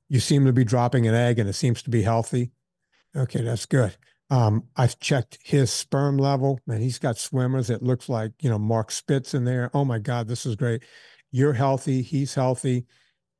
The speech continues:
When did you stop taking your birth control? Six months ago. Great.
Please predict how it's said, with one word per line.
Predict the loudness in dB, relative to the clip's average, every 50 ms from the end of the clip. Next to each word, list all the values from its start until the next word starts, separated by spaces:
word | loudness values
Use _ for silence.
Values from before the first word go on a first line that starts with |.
| _ _ _ _ _ -12
When | -2 0 0 2 2
did | 2 0 0
you | 0
stop | -2 0 0 0 0 0 -2 -4
taking | -2 -2 0 0 0 -2 -2 -2 -2 -4 -6 -8 _ _ _ _
your | -2 -2 -2 0
birth | 2 2 0 2 0
control? | -2 -2 0 0 0 0 -2 -6
Six | -8 -6 -4 -2 -2 -2 -2
months | -2 0 0 0 -2
ago. | -2 -4 -4 -4 -6 -4
Great. | 0 0 2 2 0 -2 -6